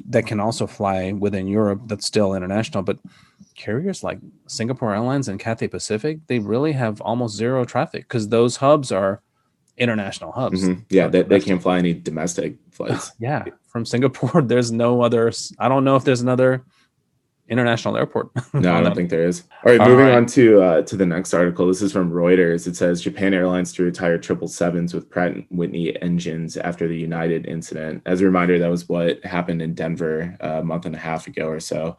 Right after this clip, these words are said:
Speaker 2: jal already had planned to retire these planes, but moved the date up by a year. It's a relatively small fleet. It's only
Speaker 1: Hmm.
Speaker 2: thirteen of their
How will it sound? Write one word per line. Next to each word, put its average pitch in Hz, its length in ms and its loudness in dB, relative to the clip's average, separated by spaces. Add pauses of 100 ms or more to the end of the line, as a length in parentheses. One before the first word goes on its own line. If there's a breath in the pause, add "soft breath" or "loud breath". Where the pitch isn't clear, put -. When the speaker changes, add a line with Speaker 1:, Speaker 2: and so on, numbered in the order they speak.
(160)
Speaker 2:
jal 104 380 6
already 104 420 8
had 90 160 4
planned 92 300 2
to 101 40 6
retire 92 440 4
these 92 200 4
planes, 95 360 0
but 85 140 -2
moved 82 200 -2
the - 60 -4
date 82 260 -2
up 82 160 -4
by 80 140 -2
a 80 60 0
year. 82 540 -2
It's - 140 -2
a 95 60 -2
relatively 98 420 6
small 87 400 0
fleet. 110 340 4
It's - 140 -12
only 90 180 0
Speaker 1:
Hmm. - 140 -8
Speaker 2:
thirteen 95 680 0
of 85 200 -2
their 85 320 0